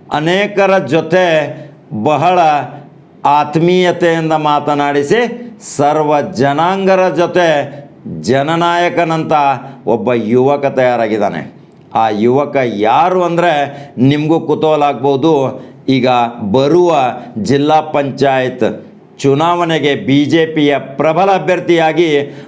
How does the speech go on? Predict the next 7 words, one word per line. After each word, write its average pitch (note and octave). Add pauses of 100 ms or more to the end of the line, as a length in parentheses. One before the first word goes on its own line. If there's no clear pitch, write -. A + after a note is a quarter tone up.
(120)
ಮುಸ್ತಫಾ D3+ (180)
ಸರ್ಕಾವಸ್, C3 (920)
ಮೂಸಾ B2+
ಸರ್ಕಾವಸ್, E3
ಮುಸ್ತಫಾ E3
ಸರ್ಕಾವಸ್, E3+ (280)
ಪ್ರೀತಿಯಿಂದ E3+